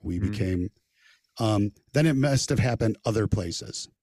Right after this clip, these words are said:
Speaker 1: And if it happened other places, it's in the, given that the universe is so old,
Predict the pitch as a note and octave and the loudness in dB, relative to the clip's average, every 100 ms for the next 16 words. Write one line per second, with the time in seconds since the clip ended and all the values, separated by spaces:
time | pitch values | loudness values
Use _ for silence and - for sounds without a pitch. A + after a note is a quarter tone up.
0 | _ _ - - G2+ A2 A#2 G#2+ - F3 | _ _ -20 -6 -2 0 0 -2 -4 -2
1 | A3 G#3+ F#3 D3 C3 A#2 - C4+ B3 - | -2 0 0 2 0 -2 0 0 0 -2
2 | E2+ - - _ _ _ _ _ _ - | -6 -8 -12 _ _ _ _ _ _ 0
3 | A#2+ A2 - - C#3 B2 A#2+ B2 A2+ - | 0 0 -8 -4 0 4 4 4 2 0
4 | - C3 C#3 C3+ B2+ B2 - A2+ G#2+ G2+ | -2 0 4 4 4 0 2 2 4 2
5 | G2 G#2 D#3 E3+ A#2 G#2+ - F#2+ - A2+ | 0 2 2 2 2 0 0 -2 -2 2
6 | G#2 - D#3+ D3 G2 - | 2 2 2 2 0 -4